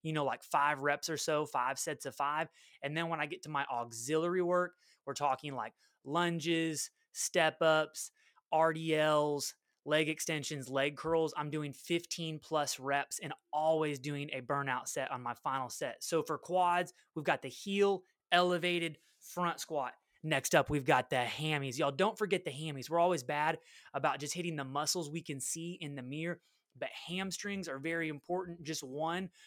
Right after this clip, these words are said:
for a balanced physique, staying healthy and avoiding injuries. But y'all, people look at you from the back as well, and those hammies better be popping. My favorite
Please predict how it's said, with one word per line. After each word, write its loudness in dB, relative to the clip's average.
for 2
a 2
balanced 2
physique, -8
staying 0
healthy 0
and -4
avoiding -2
injuries. -6
But -2
y'all, 6
people -2
look -2
at -4
you 0
from -6
the 2
back 2
as -2
well, 4
and -2
those 2
hammies -2
better 0
be -8
popping. 0
My -4
favorite 2